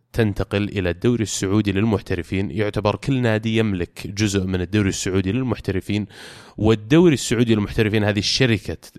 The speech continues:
الدوري السعودي للمحترفين هي التي تباع، هي اللي تخصص. أنا أجي أشتري، ما يحق لي أشتري الهلال ولا النصر، لكن أجي أقدر أشتري عشرة في المية من الدوري السعودي للمحترفين. أنا كذا ضمنت أن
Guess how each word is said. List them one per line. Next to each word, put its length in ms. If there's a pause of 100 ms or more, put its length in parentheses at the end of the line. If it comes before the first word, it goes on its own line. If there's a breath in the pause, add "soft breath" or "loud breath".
الدوري 240
السعودي 300
للمحترفين 500
هي 200
التي 340
تباع، 380
هي 60
اللي 220
تخصص. 640 (380 loud breath)
أنا 220
أجي 180
أشتري، 340
ما 100
يحق 280
لي 220
أشتري 280
الهلال 400
ولا 160
النصر، 360
لكن 240
أجي 220
أقدر 320
أشتري 340 (240 loud breath)
عشرة 320
في 80
المية 240
من 140
الدوري 220
السعودي 380
للمحترفين. 600 (440 loud breath)
أنا 140
كذا 440 (380)
ضمنت 520
أن 400